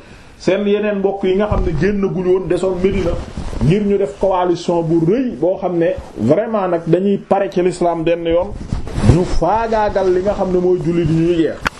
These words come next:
Léegi ba ñuy dem, Yonent bi alayhi salaatu wa salaam da ne woon, "Laa yusalliyanna ahadu-, ahadukum al-asra illa bi Bani Qurayza." Bu kenn julli asr,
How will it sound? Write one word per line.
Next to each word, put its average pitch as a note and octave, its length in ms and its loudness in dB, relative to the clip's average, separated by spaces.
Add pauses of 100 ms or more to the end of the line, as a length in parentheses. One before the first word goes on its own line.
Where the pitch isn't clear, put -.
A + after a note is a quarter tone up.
(420)
Léegi G#3 320 2
ba A3 120 -2
ñuy B3+ 160 -2
dem, G3 160 2
Yonent G3 320 0
bi F#3+ 60 0
alayhi F3 220 2
salaatu D#3 320 -2
wa D3+ 60 0
salaam F#3+ 200 -2
da D#3 80 2
ne D#3+ 80 2
woon, E3+ 260 2
"Laa G#3 200 2
yusalliyanna D3+ 680 0
ahadu-, - 380 -6 (320)
ahadukum F3 540 -2 (440)
al-asra F3 580 0
illa F3+ 300 2
bi D#3+ 120 0
Bani D3+ 340 0
Qurayza." G#2+ 340 0
Bu D3+ 200 0
kenn G#3 200 2 (140)
julli F3+ 160 2
asr, D#3+ 320 -2